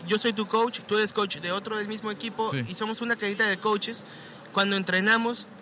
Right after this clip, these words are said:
Speaker 1: uno presenta y los otros cuatro somos jueces. En el equipo tenemos dos personas que hemos sido jueces.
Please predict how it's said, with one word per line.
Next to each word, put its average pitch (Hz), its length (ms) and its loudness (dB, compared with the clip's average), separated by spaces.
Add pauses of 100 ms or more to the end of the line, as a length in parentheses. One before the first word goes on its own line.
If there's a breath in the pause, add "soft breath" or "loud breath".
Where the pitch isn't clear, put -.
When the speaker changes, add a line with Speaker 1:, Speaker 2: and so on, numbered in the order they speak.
(160)
Speaker 1:
uno 233 220 4
presenta 220 440 0
y 208 60 0
los 190 140 -4
otros 214 200 -8
cuatro 208 280 -2
somos 208 320 -2
jueces. 214 460 0 (680 loud breath)
En 180 140 0
el 185 100 4
equipo 202 300 0
tenemos 196 340 2
dos 208 160 0
personas 202 480 -2
que 190 100 0
hemos 190 200 0
sido 190 240 -2
jueces. 208 520 0